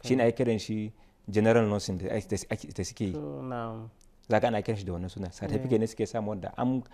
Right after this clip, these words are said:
Speaker 1: kai, suna yin karatun na tsawon shekara uku.
Speaker 2: To.
Speaker 1: Ana horar da su
Speaker 2: Haka ne.
Speaker 1: akan wannan fannin.
Speaker 2: Mhm.
Speaker 1: Sannan kuma akwai karatun da yake
Speaker 2: Ma'ana daga secondary kenan, aka
Speaker 1: in ka
Speaker 2: gama
Speaker 1: gama
Speaker 2: secondary,
Speaker 1: secondary,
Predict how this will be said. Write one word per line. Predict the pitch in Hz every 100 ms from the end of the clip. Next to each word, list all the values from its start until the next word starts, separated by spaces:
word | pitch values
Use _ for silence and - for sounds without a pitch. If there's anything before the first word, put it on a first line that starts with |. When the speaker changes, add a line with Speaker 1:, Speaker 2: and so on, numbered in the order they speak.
| - _ -
Speaker 1:
kai, | - 127
suna | 123 139 120
yin | 123
karatun | 104 92 - 110
na |
tsawon | 113 117 120
shekara | - 98 110 98 -
uku. | 110 - - _ - - -
Speaker 2:
To. | 147 147 135 127 120 -
Speaker 1:
Ana | 117 107
horar | 104 113 120
da | 101
su | 101 101 - _ -
Speaker 2:
Haka | 135 120 -
ne. | 113
Speaker 1:
akan | 117 117
wannan | 98 104 -
fannin. | 104 101 90 - _ _
Speaker 2:
Mhm. | 147 135 - 143 139 139
Speaker 1:
Sannan | 160 226 254
kuma | 143 123
akwai | - 135
karatun | 127 110 98 120 127
da | 117
yake |
Speaker 2:
Ma'ana | 139 151
daga | 151 139 -
secondary | - 151 156 139 131
kenan, | 127 127 139
aka | 147 240
Speaker 1:
in |
ka | 131
Speaker 2:
gama | 135
Speaker 1:
gama | 131
Speaker 2:
secondary, | - 101 131 143
Speaker 1:
secondary, | 143